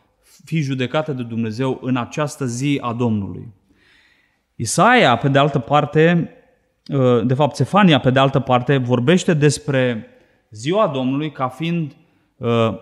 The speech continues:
armatele din nord care vin foarte repede asupra Ierusalimului și trebuie să-l nimicească. Isaia treisprezece cu șase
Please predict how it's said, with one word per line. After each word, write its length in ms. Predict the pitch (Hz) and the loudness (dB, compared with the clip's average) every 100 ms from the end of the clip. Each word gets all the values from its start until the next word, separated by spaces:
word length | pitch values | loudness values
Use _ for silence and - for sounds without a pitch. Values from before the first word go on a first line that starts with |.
| - | -4
armatele 720 | 120 123 127 185 202 185 151 | 0 4 6 6 6 6 6
din 220 | 135 127 | 6 6
nord 360 | 123 135 160 147 | 8 6 4 0
care 300 | - 127 123 | 0 4 4
vin 640 | 110 117 165 185 190 180 - _ - | 2 2 4 6 4 4 -2 _ -20
foarte 480 | - 143 143 147 | -4 0 0 2
repede 320 | 143 127 113 117 | 4 4 2 0
asupra 300 | - 120 113 | 0 -2 0
Ierusalimului 640 | 110 107 110 117 117 113 | -2 -4 -4 -2 -4 -6
și 140 | 104 | -12
trebuie 300 | 104 113 110 | -14 -12 -12
să-l 240 | 107 107 104 | -12 -12 -8
nimicească. 680 | 107 107 101 113 110 - _ _ _ _ _ _ _ | -8 -10 -10 -12 -12 -20 _ _ _ _ _ _ _
Isaia 320 | - - 127 123 | -14 -2 -2 0
treisprezece 720 | 151 208 - 185 127 113 113 | 2 2 2 2 2 0 -6
cu 140 | - | -6
șase 640 | 117 180 185 - 110 110 | -6 -2 -4 -4 -6 -6